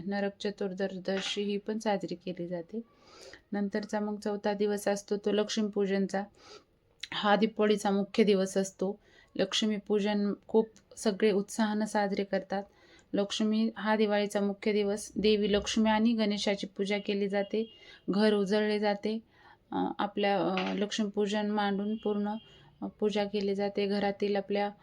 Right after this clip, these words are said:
जी केरसुणी असते, झाडू, तिची पण पूजा केली जाते, कारण ती पण आपल्या घरातील कचरा हा नाहीसा करते. ते एक चांगलं प्रतीक असतं, म्हणून ती पण लक्ष्मी म्हणून तिची पण पूजा केली जाते.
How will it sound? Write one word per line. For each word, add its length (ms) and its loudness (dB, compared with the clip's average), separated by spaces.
जी 60 -8
केरसुणी 540 -2
असते, 280 -2
झाडू, 380 -2
तिची 240 -2
पण 200 0
पूजा 320 -2
केली 300 -4
जाते, 360 -2
कारण 360 0
ती 100 -2
पण 280 -2
आपल्या 300 -2
घरातील 480 -2
कचरा 320 -2
हा 180 -4
नाहीसा 420 -2
करते. 480 -10
ते 80 -2
एक 220 -2
चांगलं 340 -2
प्रतीक 460 -6
असतं, 280 -6
म्हणून 240 -2
ती 160 0
पण 180 -2
लक्ष्मी 480 -2
म्हणून 340 2
तिची 300 -2
पण 200 -4
पूजा 320 -4
केली 300 -6
जाते. 320 -6